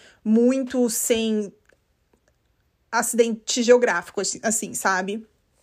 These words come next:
É super plano. E a, a gente foi pra, pra, a gente viajou até a Montana, e aquela região já é, geograficamente, tem, como o nome do estado diz, né, montanha, é muito montanhoso,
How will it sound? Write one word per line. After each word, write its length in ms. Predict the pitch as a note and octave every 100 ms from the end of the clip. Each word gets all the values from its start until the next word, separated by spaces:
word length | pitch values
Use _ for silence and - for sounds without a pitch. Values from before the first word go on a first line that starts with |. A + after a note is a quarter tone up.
| _ _ - -
É 240 | G3+ F3+ F3+
super 300 | B3 B3 B3
plano. 460 | B3 G3+ E3+ D3+ - - - - - - _ -
E 280 | C#4 D4+ F#4+ G4+ - _ _ _ -
a, 440 | A3+ G#3+ G#3 G3+
a 40 | A#3
gente 260 | A3+ A3
foi 200 | - A3
pra, 300 | G#3+ C#4 C#4+ _ _ _ _ _ _ _
pra, 140 | B3+ B3 - -
a 60 |
gente 340 | A3 A3+ A3+ - - - -
viajou 460 | F#3+ A3+ A3 G#3
até 400 | A3 A3 G#3 A3 -
a 140 | F#3+
Montana, 760 | F#3+ A3+ A#3+ A#3+ G#3+ G#3+ C#4 F4+
e 120 | C4+
aquela 260 | E4 F4 D#4+
região 500 | C#4 B3+ A#3 A#3+ D4
já 220 | C#4 C4
é, 340 | A3+ A#3+ C4+ -
geograficamente, 800 | G#3+ A3+ A#3 A#3+ B3 A3+ A#3+ B3
tem, 340 | B3 A#3 A3 G#3+ _
como 240 | - G#3+ G#3+
o 40 |
nome 320 | G#3+ G3+ A3
do 100 | F#3+
estado 440 | F#3+ - F3+ F3 F3
diz, 280 | E3 G#3+ G#3+
né, 160 | F#3+
montanha, 720 | F#3 F#3 G3+ - F#3+ A3 G3+ -
é 80 |
muito 580 | A3+ A3+ A3 A3 A3+ A#3+
montanhoso, 960 | B3 A#3 A3+ C4+ A#3 F#3 F#3 G#3 G#3